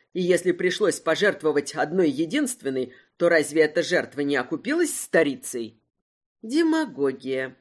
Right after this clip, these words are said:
И пламя согласно с Тельмой. Оно сворачивается на её коленях огненной кошкой, мурлычет, требуя ласки. Я не желал ей смерти, но я не мог поступить иначе. Это был мой шанс.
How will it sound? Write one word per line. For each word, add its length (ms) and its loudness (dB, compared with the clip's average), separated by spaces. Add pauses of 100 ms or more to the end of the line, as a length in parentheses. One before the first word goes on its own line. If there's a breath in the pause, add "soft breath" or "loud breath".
(180)
И 100 -4
пламя 380 2
согласно 640 0
с 120 -8
Тельмой. 600 -4 (260 soft breath)
Оно 220 0
сворачивается 840 -2
на 80 -2
её 300 2
коленях 580 -4
огненной 600 -2
кошкой, 680 -6 (240 soft breath)
мурлычет, 920 -2
требуя 460 2
ласки. 640 -4 (640)
Я 220 4
не 140 4
желал 400 6
ей 200 0
смерти, 600 -4
но 320 -2 (160)
я 220 4
не 140 4
мог 300 4
поступить 500 -4
иначе. 480 0 (200)
Это 420 -2
был 260 2
мой 220 2
шанс. 600 -6